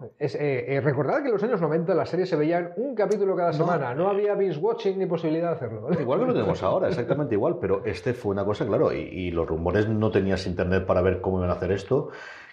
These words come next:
Speaker 2: Lo cual, por otro lado, también vendría bien, porque aquí hubo un cambio grandísimo de guardia. Está contado tanto en libros como en documentales sobre la historia, en el que se fue el productor ejecutivo, el showrunner, lo que ahora llamaríamos
Speaker 1: Ujú.
Speaker 2: showrunner, que entonces ya no teníamos,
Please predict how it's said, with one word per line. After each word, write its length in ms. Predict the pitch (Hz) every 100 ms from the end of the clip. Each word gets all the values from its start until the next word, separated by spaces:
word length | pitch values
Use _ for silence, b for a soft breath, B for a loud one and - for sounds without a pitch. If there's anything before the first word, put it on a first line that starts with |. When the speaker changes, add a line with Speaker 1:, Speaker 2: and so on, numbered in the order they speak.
| -
Speaker 2:
Lo 140 | 117 104
cual, 140 | 135
por 100 | 143
otro 100 | 123
lado, 120 | 117
también 240 | 120 117 107
vendría 260 | 104 107
bien, 280 | 101 120 156 -
porque 220 | 107 95
aquí 140 | 90 104
hubo 120 | 110
un 100 | 98
cambio 340 | 98 101 107
grandísimo 480 | 85 87 87 85 92
de 60 | 85
guardia. 320 | 82 110 139
Está 140 | 92
contado 340 | 92 87 90 87
tanto 200 | 87 85
en 100 | 85
libros 280 | 92 92 -
como 140 | 90
en 60 | 85
documentales 480 | 85 87 85 87
sobre 180 | 90 85
la 40 | 85
historia, 500 | - 101 123 170 -
en 140 | 95
el 140 | 85 -
que 100 | -
se 120 | 80
fue 800 | - 85 87 90 90 92 95 101
el 140 | 95
productor 360 | 95 92 90 90
ejecutivo, 440 | 95 90 127 117
el 60 | -
showrunner, 400 | 82 85 110 87
lo 100 | 76
que 80 | 76
ahora 220 | 95 120
llamaríamos 320 | 95 92 90
Speaker 1:
Ujú. 100 | 87
Speaker 2:
showrunner, 180 | 113 113
que 60 |
entonces 240 | 82 80 87
ya 80 | 90
no 80 |
teníamos, 460 | 95 113 143 202 -